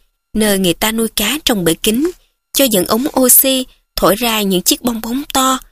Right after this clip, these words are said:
để chúng lượn lờ qua lại trong những bể kính dài hơn mươi mét,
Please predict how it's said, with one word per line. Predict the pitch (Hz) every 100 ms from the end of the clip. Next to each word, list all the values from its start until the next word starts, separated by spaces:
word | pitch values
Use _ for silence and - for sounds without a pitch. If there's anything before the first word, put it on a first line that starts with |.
| _ _
để | 190 196
chúng | - 220 277
lượn | 294 190 165
lờ | 190 190 -
qua | - 254
lại | 233 175 - -
trong | 254
những | 208 180
bể | 190
kính | 196 233 254 330
dài | 294 170 -
hơn | 226 226
mươi | 233 233
mét, | 262 311